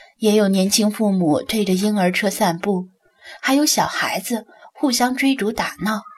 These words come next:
即使他住在这个小区里，恐怕也不敢反对老人们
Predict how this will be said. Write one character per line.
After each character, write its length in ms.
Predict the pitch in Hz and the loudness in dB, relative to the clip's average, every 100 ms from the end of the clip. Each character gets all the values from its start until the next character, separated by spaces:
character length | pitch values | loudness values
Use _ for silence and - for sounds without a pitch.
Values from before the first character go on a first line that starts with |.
| - - - - - - - | -20 -20 -20 -20 -20 -12 2
即 180 | 240 | 2
使 180 | 240 220 | 4 4
他 180 | 214 247 | 4 2
住 140 | 254 | 0
在 160 | 233 208 | 0 0
这 140 | 214 | 0
个 100 | 214 | -2
小 200 | 196 185 | 0 0
区 240 | 170 - 208 | 0 0 0
里， 360 | 185 160 - - _ | 0 -2 -4 -10 _
恐 220 | - 220 | -2 0
怕 360 | 196 - 185 160 - - | 0 2 0 0 -8 -6
也 160 | - 226 | 2 2
不 160 | 226 233 | 4 0
敢 200 | 196 214 | 0 -2
反 280 | 220 160 | 0 0
对 180 | 160 214 | 0 0
老 240 | 196 170 156 | 2 4 4
人 240 | 160 185 | 2 2
们 240 | 233 208 | 2 2